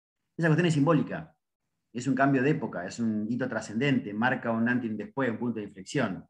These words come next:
Bueno, esto, esto, esta atribución, este valor de trascendencia que se le da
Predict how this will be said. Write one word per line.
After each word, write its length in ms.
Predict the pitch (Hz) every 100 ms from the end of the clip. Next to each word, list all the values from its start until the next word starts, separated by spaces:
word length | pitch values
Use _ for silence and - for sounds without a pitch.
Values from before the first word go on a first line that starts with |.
| _
Bueno, 260 | 101 82 - _ _ _ _ -
esto, 760 | 208 175 - 123 123 160 - _ _ _ _ _ _ _ _
esto, 400 | 160 156 - 107
esta 160 | 131 131
atribución, 800 | 120 113 113 - 147 110 98 -
este 220 | 113 123
valor 720 | 110 107 123 147 135 110 - -
de 140 | 101
trascendencia 840 | 95 95 113 107 127 147 131 107
que 100 | 92
se 140 | 92 98
le 140 | 104
da 440 | 123 131 117 -